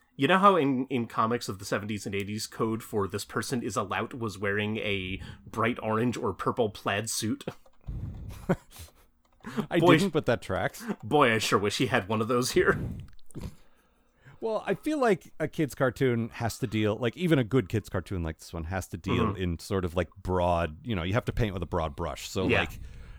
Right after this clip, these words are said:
Speaker 2: it's probably hard, especially early on when a lot of spec people were writing the show, to,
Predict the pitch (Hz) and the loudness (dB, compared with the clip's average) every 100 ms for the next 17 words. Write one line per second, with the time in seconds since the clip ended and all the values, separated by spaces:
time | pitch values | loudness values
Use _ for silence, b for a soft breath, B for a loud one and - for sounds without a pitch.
0 | b - 165 - - 170 180 147 117 113 | b -4 -4 -2 0 2 2 2 4 4
1 | 101 - 143 156 131 123 113 101 98 95 | 2 0 0 0 2 4 4 6 4 4
2 | 87 85 85 92 82 - 104 - 95 87 | 2 0 2 0 0 -4 -4 -2 -4 -2
3 | 82 82 82 80 76 90 80 - 107 87 | -2 -2 -2 -4 -6 -6 -6 -6 -4 -4